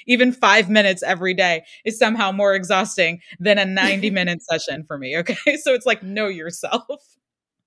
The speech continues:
Speaker 2: Yeah, know yourself so damn well that you know exactly, like, what type of strategies would work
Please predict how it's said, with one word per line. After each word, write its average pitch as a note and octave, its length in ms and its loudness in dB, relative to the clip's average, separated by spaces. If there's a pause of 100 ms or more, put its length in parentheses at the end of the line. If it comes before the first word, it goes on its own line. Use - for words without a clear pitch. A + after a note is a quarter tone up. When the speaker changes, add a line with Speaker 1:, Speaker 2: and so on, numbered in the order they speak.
Speaker 2:
Yeah, A3 1120 -8
know F#3 380 -8
yourself F#3+ 640 -8
so F3+ 360 -10
damn F#3+ 260 -8
well D#3+ 380 -8
that D#3 200 -12
you F3 160 -12
know E3 180 -10
exactly, E3 1040 -8
like, E3+ 260 -10
what E3+ 180 -12
type F3 200 -12
of D#3 140 -16
strategies D#3 960 -12
would E3 260 -16
work D3 200 -16